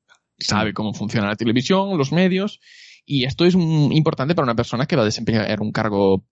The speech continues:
Speaker 1: público y, público y público, es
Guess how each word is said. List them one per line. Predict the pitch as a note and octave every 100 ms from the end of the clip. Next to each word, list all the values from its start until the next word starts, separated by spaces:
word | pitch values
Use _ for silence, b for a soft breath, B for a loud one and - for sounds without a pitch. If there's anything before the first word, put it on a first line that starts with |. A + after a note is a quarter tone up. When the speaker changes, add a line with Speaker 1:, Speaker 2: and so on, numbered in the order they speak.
| - - -
Speaker 1:
público | D3+ F3+ F3+ G3 G#3 G#3
y, | - A#2+ A#2 A2+ A2 G2 - - _ -
público | - D3+ D#3+ C#3+
y |
público, | C3+ C#4+ E3 G#2 F2+
es | -